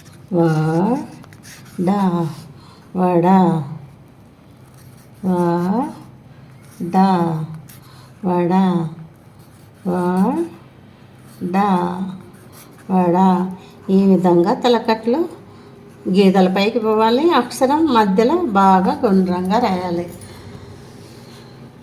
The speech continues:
బాగా రాశారా రా పిల్లలు? రెండు గీతల మధ్యలో రాయాలి. నేను నేర్చుకున్నవి. అంటే, ఇక్కడ మనము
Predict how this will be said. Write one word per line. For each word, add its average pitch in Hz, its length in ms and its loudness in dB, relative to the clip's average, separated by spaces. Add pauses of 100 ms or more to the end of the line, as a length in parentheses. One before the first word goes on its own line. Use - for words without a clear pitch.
(600)
బాగా 180 500 2
రాశారా 240 600 0 (100)
రా 226 140 -2
పిల్లలు? 226 840 -2 (1400)
రెండు 180 300 2
గీతల 170 400 0
మధ్యలో 170 460 0
రాయాలి. 226 640 -2 (1080)
నేను 196 400 8
నేర్చుకున్నవి. 175 960 4 (380)
అంటే, 196 480 2
ఇక్కడ 208 560 0 (500)
మనము 202 680 -2